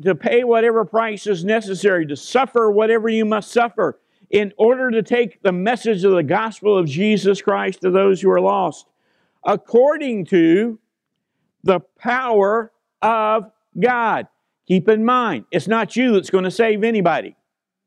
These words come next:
If anybody gets saved, it's by the power of the Lord Jesus Christ. It is by His power, by His grace that He grants. Uh,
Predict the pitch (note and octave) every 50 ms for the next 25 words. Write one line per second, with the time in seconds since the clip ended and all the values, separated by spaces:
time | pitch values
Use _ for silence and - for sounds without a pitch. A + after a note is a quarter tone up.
0 | _ _ _ _ _ _ _ _ _ _ _ _ _ _ _ _ _ _ _ _
1 | _ _ _ _ _ _ _ _ _ _ _ _ - D#3+ D3 G3 A#3+ C4 C#4 C4
2 | A#3+ B3+ B3 A#3+ A#3+ A3+ G#3 A3+ G#3+ A3 - - A#3+ A#3 A3+ G3+ F#3+ E3+ F3+ D3+
3 | - - F#3 F#3 F#3+ F#3+ E3+ E3 - _ - - G#3+ A3 A3 A3+ A3+ A3+ A3+ A3+
4 | A3 A3 _ _ _ _ _ _ _ - G3+ F#3 E3 G3 F#3+ F#3+ G3 G3 G3 F#3+
5 | D3 - F#3 G3 G3+ F#3+ D#3+ D3 F3 E3+ - - - G3 G3 F#3+ F3+ E3 - -
6 | - - _ _ _ _ _ _ _ _ _ _ _ _ _ - F3+ G3 F#3+ G3
7 | G3 E3+ D#3 F#3 G3 F#3+ F#3+ F#3 E3+ D#3 G3+ A3+ B3+ B3+ G#3+ - - - A3 G3+
8 | F3+ E3 D3+ C3 A2+ A2 F#2+ _ _ _ _ _ _ _ - D3+ E3+ F3+ F#3 F#3
9 | F#3 E3 B2+ C#3 C#3 A3 B3 C4 B3 G3 F3+ E3 G3+ G3+ F#3 D#3+ B2+ - - -
10 | - - - _ _ - D3 D3 D3+ E3 D#3+ D3 D#3+ E3+ E3 C#3+ A2 F2 - _
11 | _ _ _ _ _ _ _ _ _ _ _ _ _ _ _ - - E3+ E3 D#3+
12 | D#3+